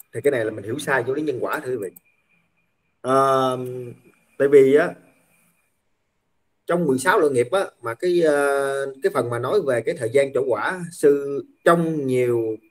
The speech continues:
ừm, bài giảng trước, sư cũng có nhấn mạnh cái việc mà cái vận hành của, ờ, cái vấn đề mà quả trổ đó.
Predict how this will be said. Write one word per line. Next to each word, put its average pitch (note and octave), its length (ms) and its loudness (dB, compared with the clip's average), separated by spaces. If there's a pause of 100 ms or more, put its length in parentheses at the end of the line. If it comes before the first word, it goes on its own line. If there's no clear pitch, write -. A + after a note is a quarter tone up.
(800)
ừm, A#2 720 -16
bài B2 160 -6
giảng B2 180 -4
trước, G#3+ 200 6 (1200)
sư D#3+ 260 2
cũng D3 100 -4
có F#3+ 80 0
nhấn G3+ 220 2
mạnh B2 220 -6
cái F3 120 -6
việc A#2 200 -2
mà A2+ 500 -10 (140)
cái F3 80 -8
vận B2 180 -6
hành A2 400 -10
của, G2+ 260 -2
ờ, C3 600 -4 (840)
cái D#3 60 -2
vấn F3 160 2
đề A#2+ 140 4
mà G#2+ 100 -4
quả G#2 240 -2
trổ A#2+ 240 -2
đó. F#3 60 -6